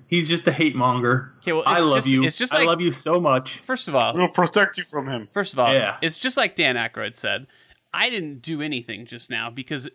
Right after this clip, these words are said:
Speaker 2: aliens saw nine eleven and they decided that they don't want anything to do with the human race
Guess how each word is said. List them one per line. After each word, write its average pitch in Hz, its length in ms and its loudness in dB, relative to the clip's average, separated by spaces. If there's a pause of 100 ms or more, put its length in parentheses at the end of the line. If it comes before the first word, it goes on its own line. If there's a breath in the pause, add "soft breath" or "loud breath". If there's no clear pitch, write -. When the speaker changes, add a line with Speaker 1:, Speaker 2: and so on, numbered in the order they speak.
Speaker 2:
aliens 135 680 0 (100)
saw 180 320 2
nine 170 240 0
eleven 127 520 -2
and 123 200 -6
they 139 140 0
decided 143 500 -2
that 120 140 -16
they 139 120 2
don't 131 140 -2
want 123 180 -2
anything 131 340 -2
to 131 100 -10
do 147 200 -2
with 143 140 -4
the 127 80 -10
human 113 300 -8
race 101 420 -8